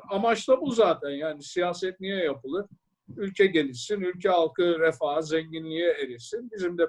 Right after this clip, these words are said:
planımız bu diye sahaya çıktık. Ama maalesef, e, bunu hala bugün, e, milattan sonra iki bin yirmi yılında bile Türkiye'de anlamayan, e, çok büyük bir, e, kitle var.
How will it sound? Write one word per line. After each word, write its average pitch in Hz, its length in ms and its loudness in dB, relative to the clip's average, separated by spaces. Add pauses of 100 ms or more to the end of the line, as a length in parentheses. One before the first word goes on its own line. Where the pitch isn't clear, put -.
planımız 185 560 0
bu 226 160 0
diye 147 340 4
sahaya 135 480 -4
çıktık. 220 380 -4 (720)
Ama 226 220 -4
maalesef, 202 560 2 (180)
e, 175 300 -2 (200)
bunu 180 500 -6
hala 160 580 2
bugün, 156 440 -4
e, 160 60 -4 (840)
milattan 160 520 4
sonra 160 300 -2
iki 165 300 -6
bin 165 80 -6
yirmi 160 380 -4
yılında 160 520 0
bile 135 280 -2 (640)
Türkiye'de 170 520 0
anlamayan, 160 840 -2
e, 143 340 -2 (520)
çok - 300 -2
büyük 131 240 0
bir, 156 260 0
e, 131 380 0
kitle 127 400 0
var. 110 160 -2